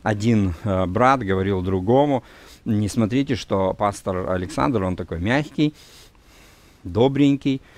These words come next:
Хотите узнать, насколько он бывает жёстким,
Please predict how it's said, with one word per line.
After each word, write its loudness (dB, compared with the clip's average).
Хотите -2
узнать, 2
насколько -2
он 2
бывает 4
жёстким, 0